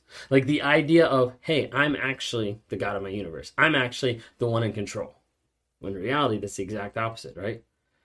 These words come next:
They're not in control. They're a slave to their impulses and to their compulsion of what they're trying to do, of trying to fill the void, of trying to put up a mask, of trying to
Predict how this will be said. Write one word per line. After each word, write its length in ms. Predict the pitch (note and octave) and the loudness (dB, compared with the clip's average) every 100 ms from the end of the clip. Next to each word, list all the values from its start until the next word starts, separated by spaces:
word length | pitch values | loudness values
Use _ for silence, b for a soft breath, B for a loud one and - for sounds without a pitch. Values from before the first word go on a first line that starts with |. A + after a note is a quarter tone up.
| _ - | _ -6
They're 120 | A2 | -4
not 280 | G#2+ C3+ C#3+ | 0 2 2
in 120 | G#2 | 0
control. 440 | G#2 - - - _ _ _ _ _ _ - | -4 -8 -10 -12 _ _ _ _ _ _ -4
They're 160 | G2+ | -4
a 60 | F#2 | -4
slave 640 | - B2+ D3 B2+ G2+ G2+ B B - | -6 -2 0 2 0 -4 B B -8
to 120 | G#2 | -6
their 120 | G2+ | -2
impulses 720 | B2 C3+ D3 C#3+ F#3 E3+ - _ _ | 0 0 0 -2 -4 -6 -8 _ _
and 100 | - | -10
to 80 | G#2 | -6
their 120 | G#2 | -6
compulsion 720 | G2+ G2+ - D#3+ D#3+ F#2 F2+ - _ b b b | -6 -6 -2 0 -2 -6 -10 -14 _ b b b
of 260 | A#2 A2 - - | -2 -2 -4 -4
what 180 | A#2 A#2 | -2 0
they're 100 | B2 | -2
trying 240 | B2+ B2 | -2 -2
to 60 | B2 | -2
do, 200 | A2+ - _ | -4 -8 _
of 80 | - | -10
trying 160 | A#2+ G#2 | -8 -6
to 60 | |
fill 240 | - C3 C3+ | 0 4 4
the 100 | B2 | 2
void, 260 | G2 E2 B B - | 0 -4 B B -12
of 100 | G#2+ | -6
trying 200 | A#2+ G#2+ | -4 -4
to 60 | |
put 160 | G2+ C#3+ | 0 2
up 100 | C#3+ | 2
a 60 | C#3+ | -2
mask, 440 | G#2+ - - - | -4 -10 -16 -10
of 100 | G#2 | -6
trying 200 | C3 A#2 | -4 -2
to 160 | B2 | -2